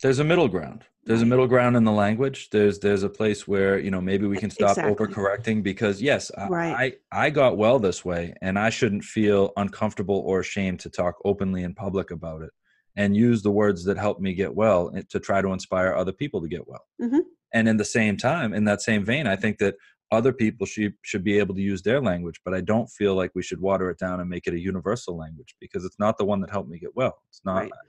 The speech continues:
Speaker 1: and, and I don't wanna change it. Not for me. You
Speaker 2: No,
Speaker 1: know,
Speaker 2: I
Speaker 1: not
Speaker 2: just,
Speaker 1: for the
Speaker 2: I
Speaker 1: people
Speaker 2: w-,
Speaker 1: I'm
Speaker 2: I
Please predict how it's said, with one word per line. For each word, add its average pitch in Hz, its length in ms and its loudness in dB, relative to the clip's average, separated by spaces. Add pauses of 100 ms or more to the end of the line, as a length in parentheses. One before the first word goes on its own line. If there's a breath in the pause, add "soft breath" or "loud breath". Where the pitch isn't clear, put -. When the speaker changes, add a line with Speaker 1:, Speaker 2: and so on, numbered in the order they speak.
(200)
Speaker 1:
and, 101 160 -8
and 101 140 -4
I 104 80 0
don't 110 180 2
wanna 101 200 -2
change 147 320 -8
it. - 100 -10 (220)
Not 113 160 -2
for 110 80 0
me. 156 300 -2 (640 soft breath)
You - 100 2
Speaker 2:
No, 233 80 8
Speaker 1:
know, 220 60 8
Speaker 2:
I 226 60 6
Speaker 1:
not 269 80 2
Speaker 2:
just, 277 120 0
Speaker 1:
for - 80 4
the - 60 2
Speaker 2:
I 277 60 4
Speaker 1:
people 277 200 4
Speaker 2:
w-, - 40 2
Speaker 1:
I'm - 40 2
Speaker 2:
I 233 40 4